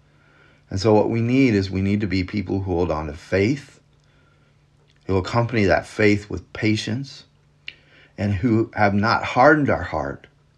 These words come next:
or even self-protected or have a self-salvation strategy for protecting our hearts,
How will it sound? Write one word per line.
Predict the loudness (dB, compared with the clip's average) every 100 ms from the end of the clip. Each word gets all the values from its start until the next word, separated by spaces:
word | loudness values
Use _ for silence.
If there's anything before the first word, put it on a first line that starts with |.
| _ _ _ _ 2
or | 2
even | 6 4 4 0 -2 -10 _ _ -14
self-protected | -4 4 6 6 0 -4 -2 0 -2 0 -2
or | 0 2
have | 2 2
a | 0
self-salvation | -6 -2 0 0 -4 -20 -20 -16 -8 2 4 6 4 2 -2 -4
strategy | -4 2 2 2 0 -4
for | -4 -8
protecting | -8 -2 0 0 -4 -10
our | -10
hearts, | -12 -14 -16 -20